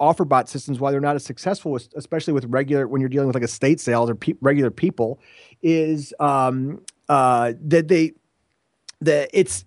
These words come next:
if you just submit an offer, okay, it's listed at two eighty, and you submit, you know, it's been there for,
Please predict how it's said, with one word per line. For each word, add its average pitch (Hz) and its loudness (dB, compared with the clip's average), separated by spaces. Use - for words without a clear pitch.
if 170 2
you 226 2
just 220 -4
submit 220 4
an 175 4
offer, 151 4
okay, 147 0
it's 123 -2
listed 190 2
at 165 0
two 160 4
eighty, 139 2
and 147 2
you 160 4
submit, 143 0
you 160 -2
know, 139 4
it's 123 -2
been 151 2
there 147 0
for, 127 -2